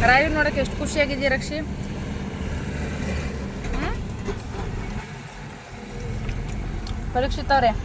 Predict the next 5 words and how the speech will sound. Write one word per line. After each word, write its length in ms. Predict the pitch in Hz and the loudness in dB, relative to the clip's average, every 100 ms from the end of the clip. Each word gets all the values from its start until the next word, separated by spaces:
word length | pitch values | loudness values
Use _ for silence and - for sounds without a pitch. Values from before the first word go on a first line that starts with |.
| - - - - - - - - - - - - - - - - 226 | -4 -4 -4 -6 -8 -8 -8 -8 -6 -6 -6 -6 -4 -4 -4 -2 2
ಎಷ್ಟು 180 | 226 - | 2 2
ಖುಷಿಯಲ್ಲಿದ್ದೀರಾ 560 | 294 311 285 269 254 | 0 2 4 8 8
ರಾಯರು 260 | 214 202 240 | 10 8 4
ನೋಡಕ್ಕೆ? 580 | 247 247 240 170 - - - - - - - - - - - - | 2 0 2 -2 -2 -12 -14 -14 -12 -14 -14 -14 -14 -14 -12 -4
ಇಲ್ವಾ? 460 | 277 285 247 196 | 2 8 10 8